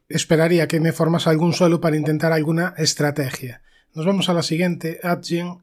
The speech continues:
que estaría moviéndose dentro de una especie de canal descendente. Primera zona de resistencia,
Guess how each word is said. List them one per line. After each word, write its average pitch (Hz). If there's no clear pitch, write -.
que 147
estaría 160
moviéndose 165
dentro 156
de 156
una 160
especie 151
de 143
canal 151
descendente. 160
Primera 151
zona 156
de 156
resistencia, 151